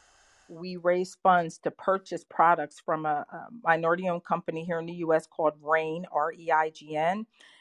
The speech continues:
And they not only manufacture these products, but they're health,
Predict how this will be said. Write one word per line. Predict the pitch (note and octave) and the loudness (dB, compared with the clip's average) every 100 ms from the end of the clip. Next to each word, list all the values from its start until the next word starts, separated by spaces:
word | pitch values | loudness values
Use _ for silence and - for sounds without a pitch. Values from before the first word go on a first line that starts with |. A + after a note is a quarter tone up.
| _ F3 | _ 0
And | E3+ D#3+ D#3 D3+ | 2 2 -2 -4
they | E3+ E3 E3 - | -4 -2 -8 2
not | E3 E3+ | 4 6
only | F#3 F#3+ F3+ F3 _ _ _ _ - | 4 -2 -6 -8 _ _ _ _ -4
manufacture | F3 E3+ D#3+ E3 F#3 E3+ | -4 -2 -4 -4 -4 -8
these | D#3 - | -10 -10
products, | - A3 A#3+ F3 - | -2 2 2 0 0
but | E3 - | -6 0
they're | E3 D3+ D3+ | 2 4 2
health, | - G3+ A3 | 2 4 2